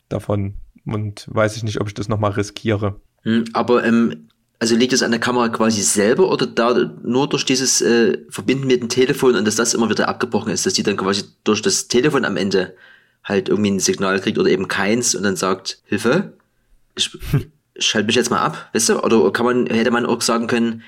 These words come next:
Speaker 2: man hängt die hin, drückt einfach auf Record und lässt die einfach laufen, so.
Speaker 1: Ja, das geht halt nicht, weil dann ist halt, ähm, irgendwann Speicher voll. Du kannst ja da irgendwie nur vierundsechzig Gigabyte reinmachen und da filmst du dann zwei Komma sieben K, weiß ich nicht wie viel, drei Stunden oder sowas. Das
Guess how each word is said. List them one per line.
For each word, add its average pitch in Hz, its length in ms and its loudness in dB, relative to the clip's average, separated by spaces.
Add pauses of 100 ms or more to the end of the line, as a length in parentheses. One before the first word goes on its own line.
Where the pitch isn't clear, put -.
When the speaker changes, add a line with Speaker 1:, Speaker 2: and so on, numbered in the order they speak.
(200)
Speaker 2:
man 104 100 0
hängt 113 200 2
die 107 60 4
hin, 151 200 4
drückt - 220 -2
einfach 113 240 -2
auf - 240 -2
Record - 300 0
und 98 80 0
lässt 110 180 0
die - 60 0
einfach 92 200 -4
laufen, 92 400 -2 (140)
so. 90 380 0 (580)
Speaker 1:
Ja, 117 140 2
das 120 160 -4
geht 135 200 -4
halt 131 180 0
nicht, 127 220 -2
weil 120 120 2
dann 113 180 -2
ist - 200 -6
halt, 104 580 0 (120)
ähm, 101 380 -2 (920)
irgendwann 107 340 -2
Speicher 107 340 0
voll. 101 400 -2
Du - 80 -14
kannst - 260 -6
ja 110 100 0
da 107 160 0
irgendwie 107 320 -4
nur 104 500 -4
vierundsechzig 107 580 -4
Gigabyte 120 540 -2
reinmachen 113 580 -2 (420)
und 101 80 -6
da 101 40 -2
filmst - 360 -6
du 107 60 0
dann 98 340 -2 (160)
zwei - 180 -6
Komma 104 220 -2
sieben 107 260 -4
K, 110 180 -4
weiß 127 140 -6
ich - 80 -12
nicht 104 180 -8
wie 104 60 -8
viel, 101 220 -10
drei - 180 -4
Stunden 120 400 -8
oder 123 180 -6
sowas. 120 300 -6
Das - 400 -16